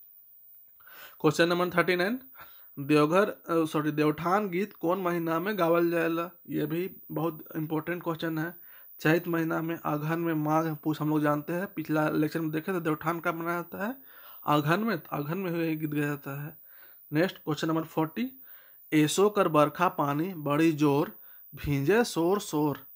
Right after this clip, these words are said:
के मना गीत है के?" अब बरखा पानी, बरसात, बरसात, इसका मतलब, सॉरी, ऑप्शन देख लेते पहले। ऑप्शन है व्यापारी, पंडित, किसान और कोई नहीं।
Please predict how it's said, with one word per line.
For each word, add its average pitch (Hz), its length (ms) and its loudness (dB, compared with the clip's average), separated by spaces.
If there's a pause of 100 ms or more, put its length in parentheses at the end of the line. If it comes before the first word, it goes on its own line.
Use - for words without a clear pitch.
(180)
के 196 180 2
मना 175 300 0
गीत 143 340 -6
है 135 60 -8
के?" 156 180 -14 (180)
अब 143 60 -6
बरखा 135 400 0
पानी, 131 420 -10 (640)
बरसात, 135 600 2 (1160)
बरसात, 135 560 0
इसका 151 220 -4
मतलब, 147 460 -4 (180)
सॉरी, 139 400 -6
ऑप्शन 170 320 -2
देख 165 140 2
लेते 147 140 -6
पहले। 156 280 -2 (300)
ऑप्शन 170 340 0
है 214 60 0
व्यापारी, 135 560 2
पंडित, 139 640 -2
किसान 139 420 -4
और 147 200 -8
कोई 139 220 -2
नहीं। 135 320 -6